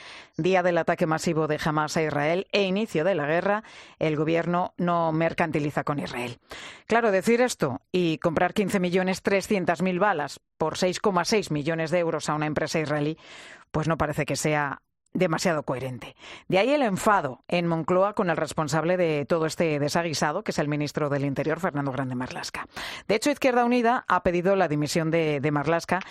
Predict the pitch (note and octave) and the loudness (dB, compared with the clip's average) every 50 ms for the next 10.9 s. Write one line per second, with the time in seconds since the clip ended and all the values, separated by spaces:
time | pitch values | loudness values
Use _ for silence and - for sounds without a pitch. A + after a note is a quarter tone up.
0 | - - - - - D#3+ D#3+ C3+ D#3+ E3 D3+ - E3+ D#3+ E3 E3+ D#3+ D#3 D#3+ D#3+ | -18 -18 -14 -6 -4 -2 -2 0 -2 -2 0 0 0 0 2 0 0 2 2 0
1 | D#3+ F3 E3+ - - F3 D#3 D3+ D3 C#3+ C3+ - - E3+ D3+ - D#3 D3+ C3+ - | 0 0 -2 0 0 0 0 0 -2 -2 -4 -2 -2 -2 0 0 -2 -2 0 0
2 | E3 D#3 D3+ E3 D#3+ D#3 D3+ D3 D3 D3+ - D#3 D#3 D3+ - E3+ D#3+ D#3 D3+ C#3+ | 0 0 0 0 0 0 0 -2 -4 -4 -2 -2 -2 0 0 0 0 0 0 -2
3 | E3+ E3 F3 F#3+ F#3 F#3 G3+ A3 G3 G#3+ F#3+ F#3+ E3 - E3 - - F#3+ F#3 F#3 | -2 -2 0 0 0 0 -2 -2 -2 -2 -2 -2 -2 -2 -4 -2 0 0 0 0
4 | F3+ F3+ F#3 F#3+ G#3 G#3 F#3+ E3+ D#3+ E3 D#3+ D#3+ D#3+ D#3+ D#3 D#3 D3+ - - D#3+ | 0 0 0 0 0 0 0 0 0 -2 -2 -2 -2 -2 -2 -2 -2 -2 -2 -2
5 | D#3 D#3 E3+ D3 D3 D#3+ - - - E3 E3 D#3 F#3 F#3+ - - - - - - | 0 -2 -2 -2 -2 -2 -2 -2 -2 -2 0 0 -2 -2 -4 -8 -16 -16 -16 -18
6 | - - - D3 D3 - - G3 F#3+ F#3+ G3+ G3+ F3+ F#3 F#3+ F#3 F#3 F#3+ F3 F#3+ | -16 -8 -6 -4 -4 0 2 0 2 4 2 2 2 2 2 2 2 2 2 2
7 | F3+ F3 D#3+ D3+ E3 F#3 G3+ - - - E3 D#3+ - F3 E3+ E3 E3+ E3+ E3+ E3 | 2 2 2 2 2 0 0 -4 -4 -4 -4 -2 0 0 0 0 0 0 0 0
8 | D#3+ - E3+ D#3 D3 D3+ D3 D3 - D#3+ D3 - D3 - D3+ C#3+ C#3+ D3 D3 D3 | 0 -2 -2 -2 0 -2 -2 0 -2 -2 -2 -2 -4 -4 -2 -2 -2 -2 -2 -2
9 | - E3 D3 C3 D#3 C#3+ D3 C#3 C#3+ D3 D3+ D#3 - - D#3 D3+ C#3+ C3+ C3+ D3 | -2 -2 -2 -2 -2 -2 0 0 0 -2 -2 -2 -4 -4 -4 -2 -2 -2 -2 -2
10 | D3+ D3+ - - D3+ D3+ D#3 D3 - D3 C#3 C3+ D3 C#3 - D#3 D#3 | -2 -2 -2 -4 -2 -2 -2 -2 -2 -4 -2 -2 -4 -2 -2 -4 -4